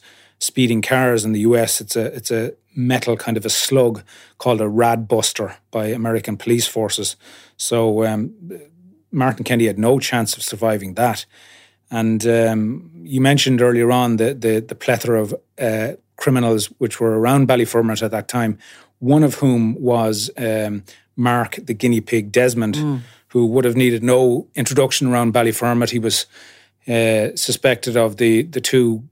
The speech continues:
Speaker 1: brutal canal murders, uh, in Kildare in two thousand, where two young men were, were killed, again, over another drugs dispute.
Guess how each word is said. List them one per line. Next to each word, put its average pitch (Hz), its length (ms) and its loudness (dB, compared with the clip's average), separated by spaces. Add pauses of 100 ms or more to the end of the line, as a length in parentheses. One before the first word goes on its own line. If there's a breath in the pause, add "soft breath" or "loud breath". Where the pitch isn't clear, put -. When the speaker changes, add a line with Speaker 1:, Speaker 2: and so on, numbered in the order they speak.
(240)
Speaker 1:
brutal 127 340 2
canal 127 440 2
murders, 117 640 0
uh, 117 40 -4
in 113 260 -4
Kildare 117 640 2 (260 soft breath)
in 113 120 -4
two 113 140 -4
thousand, 127 520 2 (460 soft breath)
where 110 160 -2
two 123 160 0
young 117 200 2
men 113 200 0
were, 113 280 -2
were 113 140 -4
killed, 120 440 2
again, 120 300 2
over 113 200 2
another 113 260 0
drugs 110 300 0
dispute. 117 400 0